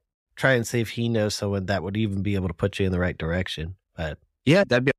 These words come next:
Speaker 1: I can't make any promises, but
Speaker 2: <laughs>
Speaker 1: I will do my
Speaker 2: We're holding
Speaker 1: best.
Speaker 2: to that.
Speaker 1: <laughs>
Speaker 2: Yeah.
Speaker 1: But that's awesome. I've really enjoyed just chatting with y'all, and I had no idea about the energy drink.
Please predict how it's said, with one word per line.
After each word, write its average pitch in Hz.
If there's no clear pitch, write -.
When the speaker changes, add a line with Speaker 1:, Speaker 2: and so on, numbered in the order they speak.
Speaker 1:
I 120
can't 185
make 190
any 185
promises, 151
but 135
Speaker 2:
<laughs> 208
Speaker 1:
I 143
will 170
do 190
my 156
Speaker 2:
We're -
holding 151
Speaker 1:
best. -
Speaker 2:
to 165
that. 135
Speaker 1:
<laughs> 156
Speaker 2:
Yeah. 165
Speaker 1:
But 156
that's 202
awesome. 185
I've 190
really 214
enjoyed 156
just 127
chatting 131
with 110
y'all, 117
and 113
I 123
had 131
no 131
idea 131
about 123
the 107
energy 147
drink. 160